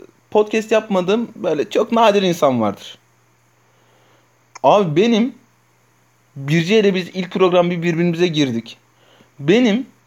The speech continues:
bu podcast yaparken Birce kadar anlaştığım ikinci bir insan yok. Şimdi ben normalde şey diyorum, yani bu şey için, Arda Özgün için falan da geçerli.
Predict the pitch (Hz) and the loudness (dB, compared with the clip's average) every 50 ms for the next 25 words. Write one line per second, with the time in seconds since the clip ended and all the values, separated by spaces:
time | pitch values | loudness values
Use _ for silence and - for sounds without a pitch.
0 | _ _ _ _ _ - 180 214 202 - 240 254 269 - - 196 180 - - 190 | _ _ _ _ _ -6 -6 -6 -4 0 0 0 0 2 2 2 2 2 2 0
1 | 202 196 262 247 220 196 180 139 147 135 139 147 175 220 226 262 247 240 208 175 | 2 4 4 2 2 2 0 -2 -2 -2 -4 0 0 0 2 2 2 4 4 4
2 | 175 160 - 196 208 208 202 185 175 208 - 170 165 196 196 - 233 226 208 208 | 4 4 4 2 2 4 4 2 2 0 -2 -4 -4 -4 -4 0 0 0 0 -2
3 | 180 180 175 170 170 - 220 214 196 160 135 110 - - - _ _ _ _ _ | -4 -2 -2 -4 -2 -2 -4 -2 0 0 -2 -2 -4 -8 -20 _ _ _ _ _
4 | _ _ _ _ _ _ _ _ _ _ _ _ _ _ _ _ - - _ _ | _ _ _ _ _ _ _ _ _ _ _ _ _ _ _ _ -20 -20 _ _
5 | - - 196 233 294 277 254 - - - 160 165 185 208 240 240 233 226 - 226 | -8 -2 2 4 4 4 2 0 -4 -2 2 2 4 4 4 4 2 2 2 0
6 | 214 190 156 127 120 123 135 135 135 139 143 156 165 - - - 190 170 165 170 | 0 2 2 0 2 2 2 2 2 2 2 0 0 0 -2 -4 -4 -4 -4 -4
7 | 151 - - 139 139 151 151 175 170 160 165 165 160 - 160 147 156 143 147 147 | -6 -2 2 2 2 2 2 0 -2 -2 -4 -6 -6 -8 -6 -2 0 0 2 2
8 | 127 113 104 - - 117 110 117 117 123 - | 0 -2 -2 -2 -2 -2 -2 -2 -6 -8 -12